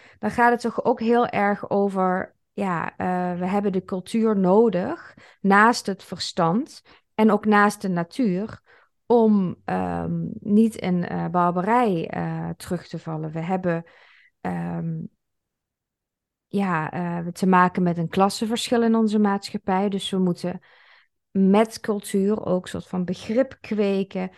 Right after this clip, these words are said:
We willen niet, ehm, het gevoel vernietigen, maar het gevoel moet ook niet de overhand nemen. En de, en het, en het theater heeft in die opvoeding,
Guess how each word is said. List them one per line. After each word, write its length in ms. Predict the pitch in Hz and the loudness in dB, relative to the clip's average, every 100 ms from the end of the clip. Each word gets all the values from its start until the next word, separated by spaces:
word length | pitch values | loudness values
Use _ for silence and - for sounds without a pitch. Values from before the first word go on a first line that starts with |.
| - _ - | -20 _ -6
We 120 | 185 | 0
willen 300 | 185 190 180 | 2 2 4
niet, 420 | 202 220 - - | 4 2 -2 -16
ehm, 720 | - 180 175 170 170 160 165 - | -10 -6 -4 -4 -4 -6 -6 -6
het 180 | 175 - | -8 -6
gevoel 400 | 185 214 240 208 | -4 4 6 6
vernietigen, 800 | 196 214 285 285 - 247 233 214 | 6 6 6 4 -2 0 2 2
maar 220 | 180 175 | 2 -2
het 140 | 180 | -8
gevoel 340 | - 185 196 196 | -10 -2 0 2
moet 220 | 180 - | 2 -2
ook 140 | - | -4
niet 140 | 190 - | -4 -6
de 100 | - | 2
overhand 600 | 254 277 254 220 208 196 | 4 6 4 2 2 0
nemen. 380 | 196 190 185 - | 0 0 0 -2
En 180 | 180 165 | -6 -6
de, 160 | 170 - - - _ | -8 -10 -20 -20 _
en 180 | 202 185 | -4 -4
het, 220 | 165 - | -4 -4
en 140 | 190 185 | -2 -2
het 120 | - | 4
theater 760 | 208 214 262 311 277 269 285 - _ _ | 6 8 8 6 0 -6 -8 -14 _ _
heeft 340 | 214 202 - | -2 -2 -4
in 260 | - 185 180 | -2 0 2
die 200 | 226 - | 2 2
opvoeding, 960 | 302 - - 277 269 294 359 - _ | 0 0 -4 0 0 -2 -6 -12 _